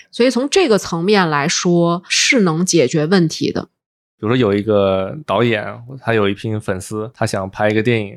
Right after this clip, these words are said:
Speaker 2: 或者一个创作者、一个插画师想画一幅画，他一个固定的粉丝支持他，先把这个，比如众筹这个电影或者这个画做好了，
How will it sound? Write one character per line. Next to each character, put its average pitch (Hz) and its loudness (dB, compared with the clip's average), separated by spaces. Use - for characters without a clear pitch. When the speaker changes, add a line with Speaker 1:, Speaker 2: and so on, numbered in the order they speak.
Speaker 2:
或 110 -8
者 104 -2
一 101 -6
个 104 -4
创 113 -2
作 104 -8
者、 117 -16
一 - -10
个 110 -4
插 113 -4
画 113 0
师 104 -4
想 101 -8
画 104 -2
一 104 -4
幅 - -18
画， 117 -2
他 131 -2
一 127 0
个 135 2
固 165 0
定 185 2
的 147 4
粉 101 -12
丝 95 -20
支 151 -2
持 143 -2
他， 95 -6
先 104 -2
把 98 -2
这 104 -12
个， 95 -12
比 - -20
如 98 -2
众 113 -6
筹 95 -10
这 101 -8
个 101 -4
电 104 -6
影 95 -14
或 98 -8
者 92 -10
这 101 -8
个 95 -6
画 107 -2
做 117 -4
好 101 -8
了， 101 -16